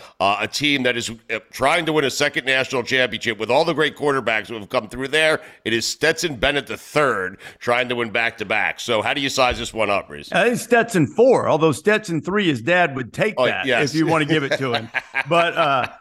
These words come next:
Speaker 2: I, I think, uh, the great Dutch Meyer at T C U, uh, once told his frogs, "Fight 'em until hell freezes over and then fight 'em on the ice."
Speaker 1: Yeah.
Speaker 2: That's what T C U will do.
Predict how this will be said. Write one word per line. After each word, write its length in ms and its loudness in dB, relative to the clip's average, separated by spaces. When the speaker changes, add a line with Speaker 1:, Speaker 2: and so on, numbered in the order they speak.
Speaker 2:
I, 400 0
I 40 0
think, 300 -6
uh, 160 2
the 140 0
great 400 0
Dutch 300 -2
Meyer 420 0
at 160 -12
T 180 -8
C 200 -6
U, 500 -4
uh, 280 0
once 260 -2
told 300 0
his 180 -4
frogs, 640 0
"Fight 420 0
'em 120 0
until 360 2
hell 280 2
freezes 480 -6
over 280 0
and 120 -2
then 160 -4
fight 300 0
'em 100 -2
on 140 -2
the 160 -12
ice." 400 -14
Speaker 1:
Yeah. 280 -8
Speaker 2:
That's 260 0
what 220 2
T 160 2
C 180 -2
U 260 6
will 200 4
do. 600 2